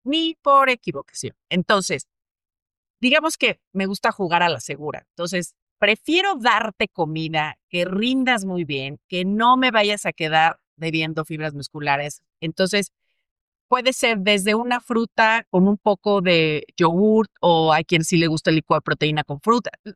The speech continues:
Esta combinación entre carbohidratos, que sí tiene que haber algo de carbohidratos que te van a dar el primer impulso, y estos aminoácidos para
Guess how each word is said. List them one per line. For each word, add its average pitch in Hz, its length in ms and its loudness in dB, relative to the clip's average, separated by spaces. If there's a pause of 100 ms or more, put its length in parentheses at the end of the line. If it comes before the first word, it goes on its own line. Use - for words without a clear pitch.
(280)
Esta 294 220 0
combinación 214 640 2 (260)
entre 180 280 -2
carbohidratos, 190 680 2
que 165 140 -2
sí 247 180 -2
tiene 220 240 0
que 185 80 0
haber 170 140 0
algo 170 160 -2
de 147 80 -6
carbohidratos 151 520 -2
que 156 80 -8
te - 140 -4
van 147 160 0
a 160 60 2
dar 151 120 2
el 156 60 -4
primer 147 320 -4
impulso, 160 480 -6 (320)
y 247 100 2
estos 277 280 0
aminoácidos 226 1120 -2 (280)
para 180 340 2